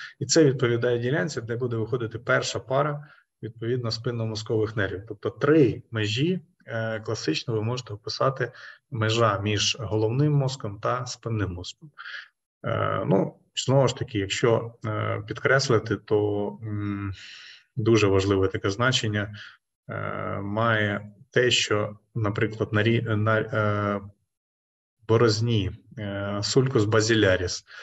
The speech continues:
знаходиться ось тут, от, наприклад, е, артерія basilaris. Це основна артерія, яка утворюється із двох артерій,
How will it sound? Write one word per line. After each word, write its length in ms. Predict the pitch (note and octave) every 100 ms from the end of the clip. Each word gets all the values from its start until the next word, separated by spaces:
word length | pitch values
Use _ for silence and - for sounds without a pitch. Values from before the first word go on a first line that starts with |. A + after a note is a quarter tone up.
| - _
знаходиться 520 | A2+ G#2 C#3+ C3+ B2+
ось 180 | A2 G#2+
тут, 260 | - A#2 A#2
от, 180 | G#2+ -
наприклад, 580 | G2+ G2 G#2+ F#2+ G2+ -
е, 260 | - G#2+ -
артерія 500 | G#2+ A2 A2 G2 F#2
basilaris. 680 | F#2 F#2+ G#2+ B2 E3 D#3 - _ - - _ _ _ _ _
Це 140 | -
основна 420 | A2+ - A#2+ A#2+
артерія, 560 | G#2 G2+ A#2 C#3+ D3+ B2
яка 360 | G#2+ G#2+ B2+
утворюється 520 | A2+ B2 B2 B2 - A2+
із 160 | G#2+
двох 300 | G#2+ A#2+ -
артерій, 640 | - - C#3+ D3 A#2+ G#2+